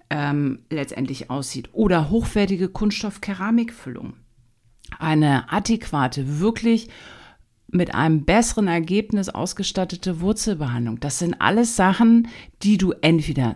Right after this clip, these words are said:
selber zahlen musst oder du hast eine Zusatzversicherung. Und an dieser Stelle sei gesagt, ich bin völlig emotionslos. Hast du eine Zusatzversicherung? Da ist nämlich entscheidend, was du da mal irgendwann abgeschlossen hast.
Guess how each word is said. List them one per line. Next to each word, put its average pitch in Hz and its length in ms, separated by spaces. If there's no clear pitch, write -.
selber 135 600
zahlen 180 460
musst 262 500
oder 330 400
du 202 160
hast 185 240
eine 202 220
Zusatzversicherung. 120 1040
Und 151 140
an 139 160
dieser 208 260
Stelle 254 360
sei 220 220
gesagt, 208 500
ich - 180
bin 127 180
völlig 165 480
emotionslos. 170 1000
Hast - 320
du 156 320
eine 120 340
Zusatzversicherung? 202 1160
Da - 80
ist - 180
nämlich 135 340
entscheidend, 147 720
was 135 320
du 170 100
da 147 120
mal 131 160
irgendwann 131 280
abgeschlossen 190 680
hast. 277 300